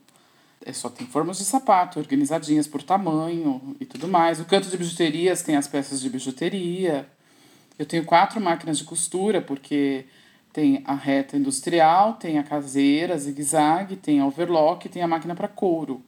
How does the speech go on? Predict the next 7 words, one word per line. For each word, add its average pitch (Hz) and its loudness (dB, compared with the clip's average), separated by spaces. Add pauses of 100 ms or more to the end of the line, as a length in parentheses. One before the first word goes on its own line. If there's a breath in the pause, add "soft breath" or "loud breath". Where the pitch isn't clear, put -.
(120)
porque - -6
eu 139 0
trabalho 143 -4
com 190 -12
couro 151 -2 (120)
também, 147 0 (220)
né? 151 0